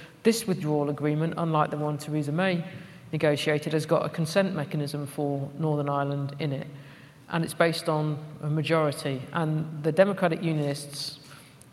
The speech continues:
are not themselves, or indeed the whole unionist community is not united, although it is the majority in Northern Ireland, it is not united about Brexit, and it's not united about avoiding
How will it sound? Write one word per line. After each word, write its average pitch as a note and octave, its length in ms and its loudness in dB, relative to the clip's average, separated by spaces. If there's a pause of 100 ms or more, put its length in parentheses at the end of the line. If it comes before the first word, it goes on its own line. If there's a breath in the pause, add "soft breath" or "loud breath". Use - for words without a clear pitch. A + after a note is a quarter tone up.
(220)
are E3+ 140 6
not E3 160 4
themselves, E3+ 640 4
or E3+ 100 6
indeed D#3+ 280 4
the D#3 80 2
whole D#3 380 4
unionist D#3 420 2
community F3 760 2
is D#3 160 0
not D#3+ 300 2 (360 loud breath)
united, D#3+ 520 2
although D#3 440 4
it D#3 140 0
is D#3+ 160 -2
the D#3 60 0
majority F3+ 500 4
in D3+ 80 0
Northern D3+ 240 2
Ireland, D3+ 320 2
it D3+ 80 -4
is D#3+ 160 -2
not D#3+ 260 -2
united D#3 460 0
about C#3+ 420 -2
Brexit, - 480 -4
and D#3 100 -2
it's D3+ 160 -6
not D#3+ 200 -2
united D3+ 560 -2 (460 loud breath)
about C#3+ 440 0 (400 loud breath)
avoiding D3+ 920 2